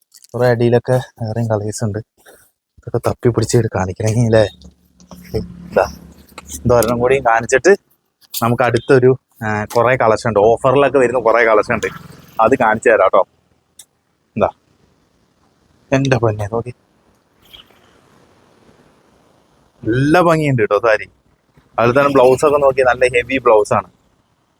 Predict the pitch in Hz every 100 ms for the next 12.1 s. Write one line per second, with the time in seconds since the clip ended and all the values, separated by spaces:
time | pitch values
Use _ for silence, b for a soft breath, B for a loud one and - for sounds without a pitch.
0 | _ 123 165 226 208 120 - 135 147 190
1 | 202 208 196 175 170 - 185 190 165 156
2 | 165 139 156 170 180 170 165 147 139 147
3 | 151 156 151 151 147 135 127 143 165 156
4 | 127 117 127 135 160 - _ _ 113 127
5 | 151 131 123 131 139 147 156 165 165 135
6 | 131 135 123 131 131 113 113 123 - _
7 | _ - 156 180 208 196 190 190 185 170
8 | 175 175 165 160 151 151 147 151 - 156
9 | 147 143 151 135 135 127 143 156 _ _
10 | _ 113 120 131 113 110 104 107 110 110
11 | - 98 107 107 104 104 113 107 98 92